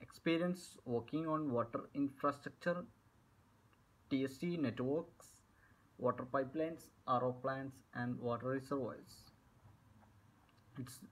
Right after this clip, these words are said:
location based in United Arab Emirates, Dubai. The next one is laboratory sales engineer in Hack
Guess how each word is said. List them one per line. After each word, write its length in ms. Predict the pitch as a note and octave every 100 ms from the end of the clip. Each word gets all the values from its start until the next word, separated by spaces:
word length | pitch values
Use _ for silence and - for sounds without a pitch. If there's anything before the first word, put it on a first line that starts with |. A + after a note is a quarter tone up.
| -
location 420 | C3+ B2+ D#3 E3+ D#3
based 260 | C#3 C3
in 280 | B2+ B2+ B2 - - - - - - - - - - -
United 380 | C3 A#2+ A#2+ -
Arab 280 | B2+ B2+ B2+ C#3+
Emirates, 500 | C#3+ D3 D3 - - C3
Dubai. 360 | A#2+ A2+ A2 G2+ - - - - - - - _ - - - - - - - - - - - - - - - - - - - - - -
The 80 | C3+
next 300 | C#3 - -
one 220 | A3+ G#3+
is 120 | G#3+ G#3 - -
laboratory 680 | C3+ C#3 C3 F#3 G3+ F#3+ G3+
sales 420 | F#3+ E3 F3 F3+ D#3
engineer 460 | C3 D#3 C#3 A#2+ - - - - - - - - - - _ -
in 180 | B2+ B2
Hack 320 | B2 D#3